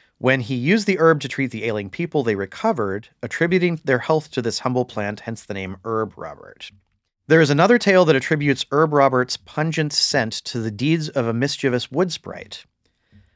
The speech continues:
There's Puck. The sprite, <laughs> eager to deter curious humans from discovering its home amid the Herb Robert, imbued the plant with a strong odor.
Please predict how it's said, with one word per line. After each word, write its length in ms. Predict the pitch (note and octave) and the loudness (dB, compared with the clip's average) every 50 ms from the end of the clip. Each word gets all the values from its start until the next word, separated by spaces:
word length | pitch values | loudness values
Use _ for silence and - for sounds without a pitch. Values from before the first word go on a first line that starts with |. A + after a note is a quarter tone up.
| _ _ | _ _
There's 280 | - F#2 F2 F2 F2 - _ _ _ _ _ _ _ _ _ _ _ _ _ _ _ _ - _ _ _ _ _ F#2+ - | -12 -10 -10 -8 -10 -12 _ _ _ _ _ _ _ _ _ _ _ _ _ _ _ _ -20 _ _ _ _ _ -10 -4
Puck. 240 | - A2 - - - _ _ _ - - _ - - - - - - | -4 -4 -4 -6 -20 _ _ _ -20 -20 _ -20 -20 -20 -20 -6 -2
The 100 | C3+ C3+ | 0 0
sprite, 580 | - - - G#3+ F#3+ A3 G3 D3+ C#3+ C3+ - - | 0 2 2 4 6 6 6 6 2 0 -4 -6
<laughs> 40 | - | -2
eager 280 | F3+ G3 G3 A3 A3+ | 0 2 2 4 2
to 160 | A3+ - - D#3 | 2 0 0 0
deter 400 | C#3+ B2+ - - - F3 E3+ E3+ | 0 0 0 0 2 2 2 2
curious 480 | E3 - - D#3 E3+ F3+ F3 E3+ D#3+ | 0 -2 -2 0 0 2 0 0 -2
humans 400 | - - D#3+ D#3 C#3+ C#3 C#3 C3 | -2 -2 -2 0 0 0 -2 -4
from 180 | - - B2 A2+ | -4 -4 -4 -4
discovering 560 | G#2+ G#2+ - - - C#3 C3+ C#3 C3 B2 A2+ | -4 -6 -4 -2 0 0 2 2 0 0 -2
its 140 | A#2 - - | -2 -6 -8
home 500 | - - - D#3+ D#3 C3 G2+ F#2+ G2+ A2 G#2+ | -10 -8 -4 -4 -4 -4 -4 -6 -8 -8 -8
amid 240 | G#2+ A2 A2 G#2+ | -4 -4 -4 -4
the 120 | G#2 G#2+ - - | -4 -6 -4 -2
Herb 200 | F3+ B3 G#3+ B2+ | -2 0 0 0
Robert, 400 | A2+ G2+ F2+ F#2+ G2 F#2 F#2+ - | -2 -2 -2 -2 -4 -6 -6 -8
imbued 420 | - A#2 A2 G#2 G#2 A#2+ C3 C#3+ C3+ | -8 -8 -8 -6 -4 -2 0 0 0
the 80 | C#3+ | 0
plant 340 | C#3 - - A#2+ A#2 A#2 A#2 | -2 -2 -2 -2 -2 -2 -2
with 160 | - A#2 G#2+ | -4 -6 -6
a 60 | - G#2+ | -6 -6
strong 460 | - - - G#2+ G2 F#2+ F#2 F#2+ F#2+ - | -8 -8 -6 -4 -4 -4 -6 -8 -8 -2
odor. 400 | C3 D3 D3 G#2+ F2+ - - | 0 0 0 0 -2 -6 -14